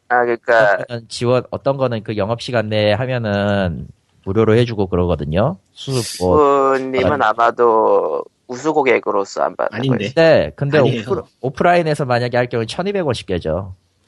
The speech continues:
Speaker 3: 농협이 그런 쪽에서 의외로 관대한가?
Speaker 1: 아니, 그게 아니고
Speaker 2: 아니.
Speaker 1: 씨디, 씨디기에서 할 때 주로 많이 깨지죠.
Speaker 2: 아,
Speaker 1: 씨디기랑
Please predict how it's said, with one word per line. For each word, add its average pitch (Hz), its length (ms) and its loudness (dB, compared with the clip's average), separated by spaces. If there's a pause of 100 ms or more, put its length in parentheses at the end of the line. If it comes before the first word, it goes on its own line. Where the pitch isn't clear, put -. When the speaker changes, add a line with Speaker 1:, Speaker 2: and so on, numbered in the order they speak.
(220)
Speaker 3:
농협이 117 560 -2 (220)
그런 107 220 -4
쪽에서 123 260 2
의외로 87 540 -6
관대한가? 87 600 -10 (420)
Speaker 1:
아니, 123 200 2
그게 127 220 0
아니고 120 220 2
Speaker 2:
아니. - 160 -2
Speaker 1:
씨디, 240 380 -2
씨디기에서 208 760 0
할 110 180 2
때 82 240 -2
주로 78 240 -2
많이 78 300 -6
깨지죠. - 400 -8
Speaker 2:
아, - 120 -2
Speaker 1:
씨디기랑 180 300 0